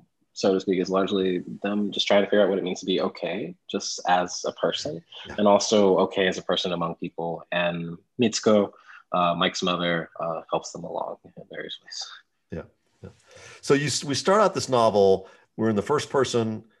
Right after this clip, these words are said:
Speaker 2: we're in the present tense, we, we have lots of dialogue without quotation marks. I felt like I was in a Raymond Carver story, and, and I mean that as a compliment. Um, but what did you want to accomplish narratively with those, with those choices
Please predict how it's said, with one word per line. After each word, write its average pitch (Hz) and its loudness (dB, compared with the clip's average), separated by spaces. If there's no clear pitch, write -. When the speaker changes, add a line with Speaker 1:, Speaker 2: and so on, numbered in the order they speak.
Speaker 2:
we're 101 0
in 95 -2
the 85 -2
present 127 -2
tense, 107 -2
we, 110 -2
we 120 2
have 104 4
lots 120 2
of 113 2
dialogue 113 6
without 101 4
quotation 110 0
marks. 98 2
I 104 2
felt 143 4
like 131 4
I 127 8
was 113 4
in 120 6
a 107 6
Raymond 101 2
Carver 104 2
story, 80 -2
and, 110 0
and 110 2
I 104 2
mean 120 0
that 110 6
as 101 -2
a 98 -6
compliment. 107 0
Um, 120 2
but 135 2
what 160 8
did 233 4
you 202 4
want 170 8
to 123 8
accomplish 117 2
narratively 104 4
with 87 -2
those, 98 0
with 95 -6
those - 0
choices 95 -2